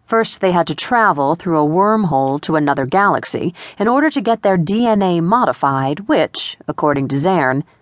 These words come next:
was the only way they could go back to Earth safely. Lauren wasn't thrilled with that, but if he said it was necessary,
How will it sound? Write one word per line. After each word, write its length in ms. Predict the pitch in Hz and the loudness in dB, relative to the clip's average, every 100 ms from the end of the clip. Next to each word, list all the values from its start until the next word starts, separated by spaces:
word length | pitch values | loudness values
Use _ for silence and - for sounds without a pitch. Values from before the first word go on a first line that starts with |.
| _ - | _ -4
was 160 | 190 | -2
the 120 | 196 - | 0 0
only 400 | 254 277 285 277 | 0 2 0 0
way 420 | 226 185 143 147 | 0 0 0 -2
they 120 | 156 | -4
could 140 | 175 | -4
go 200 | 151 185 | -2 0
back 280 | 190 170 170 | 0 0 -2
to 160 | - 190 | -4 -2
Earth 380 | 185 170 131 - | 0 0 -2 -6
safely. 580 | - 175 143 - 127 - _ _ _ _ _ _ _ _ _ _ _ | -4 -2 -2 -4 -4 -6 _ _ _ _ _ _ _ _ _ _ _
Lauren 400 | 185 196 202 185 | 0 2 2 2
wasn't 320 | 185 170 - | 0 -2 -4
thrilled 480 | 175 196 185 151 - | -2 0 0 0 -4
with 100 | 143 | -2
that, 420 | 135 139 185 - | -2 0 -2 -2
but 240 | 160 170 170 | 0 0 0
if 100 | 170 | -2
he 100 | 175 | -2
said 240 | - 196 | 0 0
it 80 | - | 0
was 180 | 214 202 | -2 0
necessary, 800 | 233 - 151 - 139 139 180 | -2 -2 -4 -4 -2 -2 -4